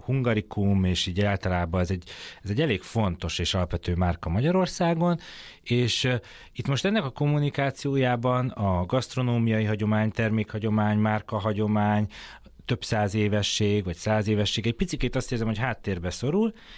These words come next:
és ehelyett például olyan történik, hogy, ö,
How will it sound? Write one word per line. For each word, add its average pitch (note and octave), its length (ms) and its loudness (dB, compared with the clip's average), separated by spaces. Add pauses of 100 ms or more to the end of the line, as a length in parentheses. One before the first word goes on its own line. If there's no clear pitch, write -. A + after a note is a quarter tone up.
(160)
és - 240 -2
ehelyett A#2 680 -2 (300)
például D#3 240 0
olyan A2+ 280 0
történik, G3+ 500 0
hogy, F#3+ 460 0
ö, F#3+ 280 4